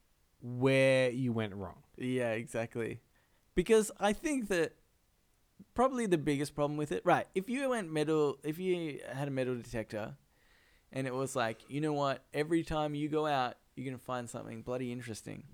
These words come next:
Speaker 1: Mm.
Speaker 2: um, then I'd be like, "Okay, cool." But I know it's like,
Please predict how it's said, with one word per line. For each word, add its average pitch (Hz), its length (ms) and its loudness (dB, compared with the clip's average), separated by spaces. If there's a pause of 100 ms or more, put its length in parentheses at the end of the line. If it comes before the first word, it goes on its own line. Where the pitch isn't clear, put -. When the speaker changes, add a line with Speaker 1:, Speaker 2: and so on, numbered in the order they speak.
(720)
Speaker 1:
Mm. 123 80 -8
Speaker 2:
um, 110 300 -2
then 131 140 -2
I'd 127 160 0
be 131 100 0
like, 107 160 -2
"Okay, 135 280 -2
cool." 151 400 -4 (840)
But 135 140 -2
I 131 140 2
know 165 380 4
it's - 160 -2
like, 117 260 0